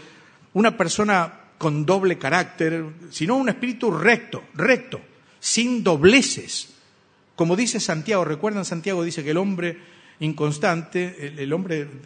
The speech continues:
que no tiene, que no tiene fe, es inconstante en todos sus caminos, dice. Es un hombre de doble ánimo, de alma dividida. Y a veces tenemos el alma dividida. Un día pensamos una cosa, otro día otra. Nos va bien esto, aquello también nos va bien. No,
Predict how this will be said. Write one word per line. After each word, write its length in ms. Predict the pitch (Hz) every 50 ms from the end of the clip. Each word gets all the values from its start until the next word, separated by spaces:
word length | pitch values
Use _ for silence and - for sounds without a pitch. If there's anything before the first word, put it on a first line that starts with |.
| - - - - - - - -
que 80 | - 135
no 140 | 135 139
tiene, 260 | 139 170 160 151 135 117
que 100 | 131 123
no 100 | 135 131
tiene 200 | - 170 156 127
fe, 360 | - - 175 139 135 135 - - -
es 160 | - 175 170
inconstante 560 | 220 208 190 190 175 160 - - 185 185 - 175
en 100 | 156 143
todos 220 | 185 185 170 147
sus 140 | - 143 -
caminos, 400 | - 143 190 202 147 113 104 104
dice. 240 | 98 92 - 104 95 - _ -
Es 100 | - -
un 140 | 180 185 220
hombre 260 | 233 220 220 202 175
de 120 | 165 160
doble 320 | 156 196 196 190 175 180 -
ánimo, 480 | 170 175 165 156 139 127 123 117 107 - - - - - - _
de 140 | - 143 151
alma 300 | 160 185 196 190 190 180
dividida. 720 | 147 143 143 127 135 139 139 156 165 143 110 104 90 78 - - _ _ _ _ _ _ -
Y 60 | 143
a 20 | 151
veces 220 | 202 - 214 202
tenemos 340 | - 196 202 185 156 131 -
el 100 | 123 123
alma 280 | 131 127 120 117 117
dividida. 540 | 117 113 113 113 117 117 117 113 104 101 98 - _ _ _ _ _ _ _ _ _ _ _ _ _ -
Un 200 | 170 165 170 165
día 160 | 180 202 185
pensamos 360 | - 175 165 - 180 170 151
una 160 | 160 156 151 151
cosa, 180 | 196 185 165
otro 160 | 170 - 151
día 180 | 147 143 139 147
otra. 440 | 175 190 175 165 165 160 156 151 156 - _ _ _ -
Nos 160 | 151 156 143
va 100 | 165 170
bien 220 | 165 175 160 170 214
esto, 320 | 220 202 - - 175 170 - -
aquello 340 | 143 139 - 190 170 165
también 300 | - 151 160 196 226 170
nos 140 | 147 131 120
va 80 | 123 123
bien. 320 | 123 127 120 117 117 123 - - _ _ _ _ _ _ _ _ _ _ -
No, 320 | 147 175 185 165 147 147